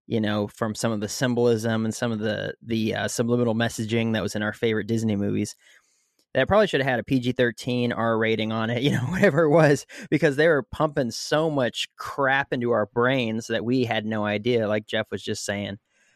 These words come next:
Um, so, I mean, honestly, if they had stuck with the original and had, you know, um, the s-, evil stepsisters cutting off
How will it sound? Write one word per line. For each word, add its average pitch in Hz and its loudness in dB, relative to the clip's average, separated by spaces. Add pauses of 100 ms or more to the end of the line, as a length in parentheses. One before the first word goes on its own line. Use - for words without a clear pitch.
(180)
Um, 110 -2 (380)
so, 156 0
I 147 2
mean, 151 4
honestly, 151 2
if 117 0
they 135 4
had 127 0
stuck - 0
with 147 -4
the 123 4
original 113 0
and 107 -2
had, 110 -2
you 110 -4
know, 104 -6 (100)
um, - -10 (120)
the 107 -6
s-, - -8 (140)
evil 110 -2
stepsisters - -6
cutting 110 -2
off 104 -8